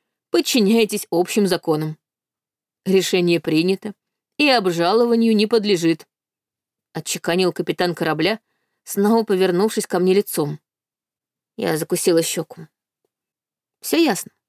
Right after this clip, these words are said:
Эти висы уже все решили, и что бы я ни сказала, это не будет иметь значения. В стрессовой ситуации под давлением у вас пробудились псионические способности.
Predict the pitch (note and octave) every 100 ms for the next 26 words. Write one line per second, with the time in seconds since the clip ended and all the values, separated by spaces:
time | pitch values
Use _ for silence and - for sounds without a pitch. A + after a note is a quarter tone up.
0 | _ _ _ _ _ _ _ G#3+ G#3 F#3+
1 | G#3 - E3 E3 F3+ - G#3+ F3+ - A#3
2 | E3+ - D#3+ - F#3 F3 E3+ E3 - D#3+
3 | G3 G3 D#3 _ _ _ _ G#3 G3+ G#3
4 | G#3 B3 F#3+ F3+ F3+ D#3+ D#3+ - F#3+ D#3
5 | D3+ - _ _ _ _ _ _ _ _
6 | _ - - D4+ - F3 E3+ F3+ F#3+ G#3+
7 | - - D#3 D3+ - _ _ _ F4+ B3
8 | F#3 E3+ E3+ A#3+ B3+ A3 G3 F#3 C#4 -
9 | G#3 F#3 F3+ B3+ B3+ - - _ - -
10 | C#4+ G#3+ F3+ - F3 - D3 D3+ D3+ D#3
11 | -